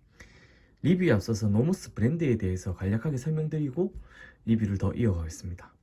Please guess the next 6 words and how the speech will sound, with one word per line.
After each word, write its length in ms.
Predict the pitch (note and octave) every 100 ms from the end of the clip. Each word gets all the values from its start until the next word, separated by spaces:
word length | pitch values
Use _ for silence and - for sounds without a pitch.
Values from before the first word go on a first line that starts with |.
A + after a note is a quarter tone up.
| _ _
일단 260 | - C3 A#2+
노모스는 760 | D3+ G3+ G3 A#2 F#2+ F2+ E2+ - - - - _ -
단순함과 840 | A#2+ A2+ E3+ F#3 F#3 D3 E3 F3+ -
정확성, 680 | - G#2+ A2+ A2+ - G2 E2+ -
그리고 320 | B2 A#2 A#2
효율, 480 | - F3+ B2+ D#2+